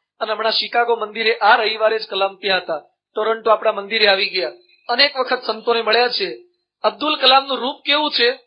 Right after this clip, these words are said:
બહુ રૂપાળા છે, બ્લેક છે. અહીંયા બેઠેલા કરતા વધારે કાળા કલામ છે. કેટલાક એમ માને છે ને કાળા હોય એટલે આપણને કોણ ભાવ પૂછે. અબ્દુલ કલામ કાળા છે.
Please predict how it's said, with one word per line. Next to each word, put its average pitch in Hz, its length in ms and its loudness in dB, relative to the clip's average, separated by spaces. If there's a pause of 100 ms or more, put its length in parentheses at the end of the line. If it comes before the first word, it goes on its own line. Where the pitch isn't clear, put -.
બહુ 247 120 2
રૂપાળા 269 420 4
છે, 269 200 -6 (1200)
બ્લેક 233 380 0 (120)
છે. 220 260 -6 (340)
અહીંયા 240 220 2
બેઠેલા 233 380 0
કરતા 240 280 -2
વધારે 226 360 4
કાળા 220 260 4
કલામ 196 360 -2
છે. 180 280 -8 (1300)
કેટલાક 240 320 0
એમ 269 200 2
માને 285 220 0
છે 294 120 -2
ને 269 80 -14
કાળા 226 280 4
હોય 226 180 0
એટલે 226 280 -4
આપણને 214 260 -2
કોણ 233 220 -4
ભાવ 208 300 2
પૂછે. 196 380 -6 (360)
અબ્દુલ 233 320 0
કલામ 262 320 2
કાળા 220 360 6
છે. - 300 -6